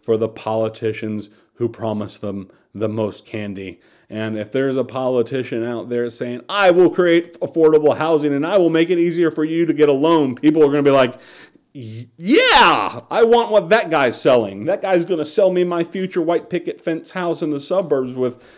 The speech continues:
three bedrooms, two baths, and a dog named Spot." You know,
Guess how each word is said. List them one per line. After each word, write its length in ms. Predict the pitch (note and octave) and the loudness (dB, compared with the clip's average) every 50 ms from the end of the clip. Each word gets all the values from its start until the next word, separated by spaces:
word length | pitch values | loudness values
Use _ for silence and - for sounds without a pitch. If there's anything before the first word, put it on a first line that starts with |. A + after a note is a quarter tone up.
| _ _ _ | _ _ _
three 160 | - G3+ F#3+ | 0 2 2
bedrooms, 400 | D3 E3+ D#3+ D#3 D#3+ E3+ E3+ E3 | 4 4 4 4 4 2 0 0
two 140 | - G3 F#3 | -2 -4 -2
baths, 320 | D3+ E3 E3 D#3+ D#3 D3+ | 0 0 0 0 0 -2
and 160 | D3 D3 C#3+ C#3 | -2 -2 -2 -2
a 100 | C3 B2+ | -4 -4
dog 320 | B2 D#3 D3 D#3 D3+ D3 | -2 0 0 0 0 0
named 280 | D3 D3 D3 C#3 B2 - | -2 -2 -2 -2 -2 -4
Spot." 440 | - - D3 D3 C3 F2 - - _ _ _ _ _ _ _ _ _ _ _ _ _ _ _ _ _ _ _ _ _ _ _ _ _ | -6 -6 -6 -6 -8 -10 -12 -16 _ _ _ _ _ _ _ _ _ _ _ _ _ _ _ _ _ _ _ _ _ _ _ _ _
You 120 | A#2+ G#2+ | -18 -14
know, 340 | G#2+ G#2+ A2 G#2+ G#2 G#2 | -12 -10 -10 -10 -10 -12